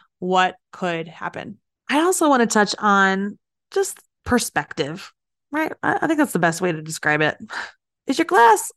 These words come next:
half full or half empty? <laughs> What's your perspective when you come to stuff like this? I was on the show floor and I was asking people questions like, "How's the show been for you?" to vendors. Some people were like,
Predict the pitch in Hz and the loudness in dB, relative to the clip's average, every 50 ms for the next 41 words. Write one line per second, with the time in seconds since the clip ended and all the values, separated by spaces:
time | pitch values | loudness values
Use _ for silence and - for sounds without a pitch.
0 | _ _ _ - 277 302 302 302 - - 302 294 285 277 233 214 220 226 214 214 | _ _ _ -2 2 2 2 2 0 -2 -2 0 2 2 2 4 4 4 2 2
1 | 202 196 185 165 160 143 135 123 107 - _ - 208 - - - - _ _ _ | 2 0 -2 -2 -4 -8 -8 -10 -14 -20 _ -12 -12 -10 -12 -12 -16 _ _ _
2 | - 381 - - 466 453 453 285 233 - - - - 175 160 - - 110 87 90 | -12 -6 0 0 0 2 2 -2 -4 -4 -6 -4 -4 -4 -4 -6 -10 -12 -12 -12
3 | - - _ _ _ - 196 185 175 165 180 175 165 151 156 - - - - - | -14 -18 _ _ _ -6 -4 -4 -2 0 0 0 0 -2 -2 -4 -4 -6 -4 -8
4 | - - - - - - - - - _ _ _ _ _ _ - - 330 403 440 | -10 -8 -10 -8 -6 -6 -8 -8 -12 _ _ _ _ _ _ 0 2 4 6 6
5 | 392 359 262 240 233 226 220 214 - 202 190 185 190 185 175 170 165 170 170 180 | 8 8 8 6 6 6 4 4 4 4 4 4 4 2 2 4 4 4 4 4
6 | 214 233 214 175 175 165 175 - - 175 160 175 170 170 160 - 175 170 165 - | 4 4 4 4 4 2 2 0 -4 -6 -4 -4 -6 -6 -4 -2 -2 -2 -2 -2
7 | - 180 175 170 170 170 170 165 - - - 180 175 165 165 165 165 - - _ | -4 -4 -4 -4 -4 -4 -6 -8 -8 -6 -4 -2 -2 0 -2 -4 -8 -14 -20 _
8 | _ _ _ _ _ _ _ _ - - - 180 180 185 214 208 - 254 247 254 | _ _ _ _ _ _ _ _ -10 -4 0 0 2 2 0 -2 -2 -2 -2 -2
9 | 262 285 339 381 - - 180 165 160 127 90 - 220 - _ - - 185 170 220 | -2 -4 -4 -4 -4 -4 -4 -4 -4 -6 -6 -8 -10 -12 _ -12 -10 -6 -6 -4
10 | 262 269 - - - - - - _ _ _ _ _ _ _ _ _ - - - | -6 -4 -6 -8 -10 -10 -14 -18 _ _ _ _ _ _ _ _ _ -10 -8 -4
11 | - 190 180 190 196 190 226 233 226 - 262 269 277 277 - - 233 240 233 240 | 0 2 2 2 2 2 0 0 2 2 2 2 2 0 -2 -2 -2 0 0 0
12 | 233 233 233 - - | 0 -2 -2 -4 -8